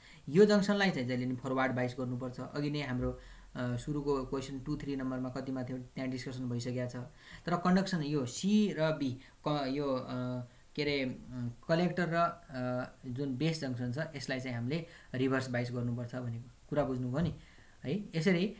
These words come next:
कुनै पनि, अ, ट्रान्जिस्टरमा एक्सटर्नल ब्याट्री जोड्ने प्रोसेसलाई नै बाइसिङ भनेर भन्छन् भनेर बुझ्दा पनि भयो। तर सकेसम्म सर्किट डायग्राम बनाइदिनु होला।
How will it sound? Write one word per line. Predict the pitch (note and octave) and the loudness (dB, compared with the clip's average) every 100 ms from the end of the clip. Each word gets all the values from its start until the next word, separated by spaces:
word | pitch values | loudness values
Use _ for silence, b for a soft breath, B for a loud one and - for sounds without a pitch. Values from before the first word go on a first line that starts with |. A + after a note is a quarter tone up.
| B - | B 2
कुनै | F3 A#3 | 6 6
पनि, | A3 G#3+ G#3+ | 6 6 6
अ, | D3+ C#3 | 4 0
ट्रान्जिस्टरमा | B2+ C#3+ C#3+ C3+ - B2 A#2+ C#3 E3 E3 B | 2 2 2 0 -2 -2 2 2 2 0 B
एक्सटर्नल | D#3+ D#3 E3+ E3 D#3+ | -4 -2 0 0 0
ब्याट्री | C3+ D3 D3+ C#3 A#2 | 2 0 2 0 -2
जोड्ने | B2 C#3 D#3 D#3+ | -2 2 4 2
प्रोसेसलाई | D#3+ C#3 - B2 B2 A#2+ | 2 -2 -2 -6 -4 0
नै | C3+ G3 G3+ B - | 2 2 0 B -6
बाइसिङ | B2 C3+ B2 C#3 B2 | 0 2 2 -2 -2
भनेर | A#2 A#2+ | -2 -2
भन्छन् | A#2+ B2 B2+ B2+ B2 C3 B2 | -4 -6 -2 -2 0 -4 -2
भनेर | B2 B2 | -2 -2
बुझ्दा | B2+ B2 | -2 -4
पनि | A#2+ D3 | -2 -2
भयो। | C#3 A#2 - - | -2 -4 -10 -10
तर | C#3 | -8
सकेसम्म | - F3+ E3+ D3+ D#3 | -4 -2 -2 -4 -4
सर्किट | D#3 C#3+ D3 | -4 -4 -2
डायग्राम | B2+ B2 C3+ | -2 -2 -6
बनाइदिनु | C3+ C3 B2+ B2+ | -8 -8 -8 -4
होला। | B2 | -4